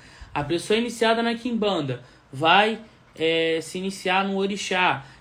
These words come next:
Isso vai atrapalhar alguma coisa? Não vai atrapalhar. Muito pelo contrário. A pessoa, inclusive, dentro do meu templo, eu aconselho as pessoas tanto se iniciarem pra orixá, é porque aqui em casa a gente só, só cuida das pessoas integralmente, né?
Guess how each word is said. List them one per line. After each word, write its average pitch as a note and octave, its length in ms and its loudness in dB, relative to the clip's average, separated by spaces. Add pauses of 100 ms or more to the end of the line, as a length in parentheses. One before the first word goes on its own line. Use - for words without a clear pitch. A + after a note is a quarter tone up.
Isso D#3+ 220 -8
vai F3 160 2
atrapalhar E3+ 460 -4
alguma D3+ 260 -6
coisa? D3+ 320 -6
Não F3 180 -4
vai F3+ 160 -4
atrapalhar. D#3+ 680 -8 (120)
Muito A#3 520 2
pelo G3+ 280 -2
contrário. B2+ 580 -6 (540)
A C#3 100 -4
pessoa, E3 440 -4
inclusive, G3 680 -4
dentro F#3+ 520 -2
do E3+ 60 -4
meu F3 240 -2
templo, F#3 560 -6
eu E3 160 -4
aconselho F#3 480 -4
as F3+ 80 -8
pessoas C#3 440 -10
tanto G3+ 240 -4
se G3+ 120 -8
iniciarem C#3+ 380 -6
pra D3+ 180 -8
orixá, D3+ 640 -6 (320)
é C#3+ 80 -6
porque C#3 160 -6
aqui D3 140 -6
em E3 60 -8
casa D#3 260 -2
a - 20 -8
gente D#3+ 180 -8
só, - 300 -8
só D#3 160 -10
cuida D#3+ 220 -14
das D#3 160 -12
pessoas D#3+ 320 -12
integralmente, D#3 760 -6
né? C#3+ 160 -8